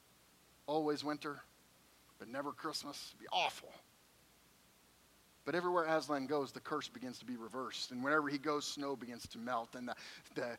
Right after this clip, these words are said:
flowers press up through the ice. And the kids don't know what's happening until they go to the home of Beav-, Mister and Missus Beaver, and they tell her of the great prophecy of old that says that the curse is gonna be reversed. And here's what it says.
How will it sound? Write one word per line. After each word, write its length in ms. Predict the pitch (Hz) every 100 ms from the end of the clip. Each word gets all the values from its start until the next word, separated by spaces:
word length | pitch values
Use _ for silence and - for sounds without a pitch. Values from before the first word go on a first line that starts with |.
| -
flowers 600 | - 160 151 147 147 127
press 360 | - 185 165 -
up 140 | -
through 300 | - 160 156
the 160 | 139 139 -
ice. 640 | 147 151 131 - - - - - - - - - - - - - - - - -
And 100 | 175
the 60 | 170
kids 260 | - 285 190
don't 180 | 226
know 100 | 226
what's 200 | 208 202
happening 340 | 214 240 208 180
until 180 | 180 202
they 80 |
go 120 | 196 226
to 120 | 214
the 100 | 190
home 320 | 220 233 208
of 160 | 185 - - 139
Beav-, 300 | 220 233 190
Mister 260 | 226 -
and 100 | 220
Missus 260 | 214 190 175
Beaver, 420 | 143 240 190 175
and 100 | 180
they 80 | 202
tell 300 | - 269 285
her 60 | 226
of 100 | 180
the 60 |
great 240 | 196 247 -
prophecy 640 | 294 302 262 - 262 233
of 100 | 220
old 400 | 233 180 117 107 - - - - - - - - -
that 160 | 208 -
says 340 | - 302 247
that 120 | 220
the 80 | 214
curse 300 | - 294 294
is 120 | 214
gonna 160 | 220 240
be 120 | 240
reversed. 440 | 214 196 262 247 208
And 100 | 226
here's 160 | 254
what 120 | 233
it 100 | 202
says. 360 | - 233 185